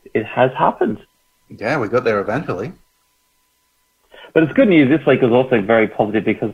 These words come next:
Speaker 1: we've removed the restrictions, right? The unvaccinated can come out and party. Um,
Speaker 2: Yeah.
Speaker 1: so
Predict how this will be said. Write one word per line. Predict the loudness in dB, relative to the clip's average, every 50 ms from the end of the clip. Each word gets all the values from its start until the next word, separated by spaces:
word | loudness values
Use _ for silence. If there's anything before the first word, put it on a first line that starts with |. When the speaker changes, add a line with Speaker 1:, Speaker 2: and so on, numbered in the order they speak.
| -8 -6 -4
Speaker 1:
we've | -4 -4 -4 -6 -18 -20 -14 -14 -14 -14 -16 -20 _ _ -10
removed | -4 -2 0 2 4 2 2 2
the | 0
restrictions, | -2 -2 -2 0 -2 -2 -2 -2 -6 -4 0
right? | 0 0 0 0 -4 -4
The | -4 -2
unvaccinated | -2 2 2 0 0 0 -2 0 2 2 2 2 -2 -4
can | -8 -8
come | -4 -4 -2
out | 0 0 -2 -2 -4
and | -8 -8
party. | -4 -2 -2 -2 -4 -6 -10 _ _ _ -20 -20 -20 _ _ _ _ -20 _ _ -10 -8
Um, | -6 -6 -6 -8 -8 -10 -14 -14 -14
Speaker 2:
Yeah. | -12 -6 -2
Speaker 1:
so | 0 0 2 0 -2 -4 -6